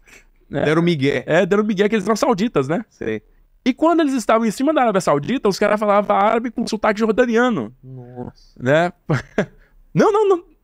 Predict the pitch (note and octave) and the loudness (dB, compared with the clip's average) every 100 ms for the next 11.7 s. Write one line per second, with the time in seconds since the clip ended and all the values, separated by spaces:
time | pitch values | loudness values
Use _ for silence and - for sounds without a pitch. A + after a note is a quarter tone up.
0 | _ E3+ F4 - F4+ A3 A#3 A3+ B2+ A#2+ | _ -6 -4 -2 0 2 4 2 -2 0
1 | D#3+ D#4 - E3 F3+ F3 D#3 D#3 B2+ - | 0 2 0 2 2 0 -2 -4 -6 -6
2 | B2 B2 A2+ A2 A2 G2 F#2+ C#3 - _ | -4 0 2 2 -2 -6 -6 -10 -20 _
3 | _ - - F#3 G#3+ - G3+ G3+ F#2 A3+ | _ -20 -8 0 0 0 -2 -2 -2 -6
4 | - C4 D#3+ C3 - _ _ _ - - | -4 -6 -4 -6 -8 _ _ _ -20 -20
5 | - _ _ - - B3+ B3+ F3 C#3+ G2 | -20 _ _ -14 2 2 2 0 0 -4
6 | _ _ _ _ A#2 G#2+ D#3+ D3 - D#3+ | _ _ _ _ -6 -4 -4 -6 -4 2
7 | F#3+ A3 D#3+ D3 G3 C3+ - C3 A3 B3 | 2 2 0 -2 -4 -4 0 2 4 0
8 | A#2 B2+ - B2+ D3 C3 F2 F#2 - F#2 | 0 -2 -2 -2 0 0 -2 -4 -4 -8
9 | F#2 F2 F#2 D3 D3+ F#2 - - - - | -6 -6 -2 -2 -2 -6 -12 -20 -16 -2
10 | D3+ F#3 - D#3 D#3 F#3 G#3+ E3+ A#2+ G#3 | -2 0 0 0 0 -2 0 2 2 0
11 | - - A2+ A2+ D3 D#2+ | -2 -8 -2 0 0 -2